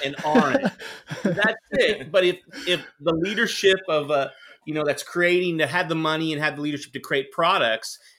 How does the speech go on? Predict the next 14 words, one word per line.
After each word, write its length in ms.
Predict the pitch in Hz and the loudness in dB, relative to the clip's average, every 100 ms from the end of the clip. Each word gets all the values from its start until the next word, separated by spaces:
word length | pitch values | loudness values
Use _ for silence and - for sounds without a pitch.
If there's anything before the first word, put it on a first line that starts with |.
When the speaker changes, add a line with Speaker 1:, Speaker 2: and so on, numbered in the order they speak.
| _ - | _ -2
Speaker 1:
if 260 | 156 127 | -2 -2
they 300 | 131 156 190 | 2 4 6
were 240 | 196 185 170 | 6 6 2
just 400 | - 170 175 - | 0 0 0 0
creating 320 | 170 147 151 | 0 0 -2
aqua 380 | 139 139 - 131 | 0 0 0 -4
and 80 | 135 | 0
orange 360 | 131 123 - | 0 -2 -4
products, 800 | - 151 170 110 107 - - - _ - | 0 2 2 2 -2 -6 -14 -14 _ -6
right, 240 | 131 135 143 | -2 -2 -4
that, 120 | 143 - _ _ _ _ - | -10 -12 _ _ _ _ -12
it, 140 | 156 - _ - | -12 -14 _ -4
that's 180 | 147 - | -4 -2
fine. 360 | 226 233 104 | -4 -2 -4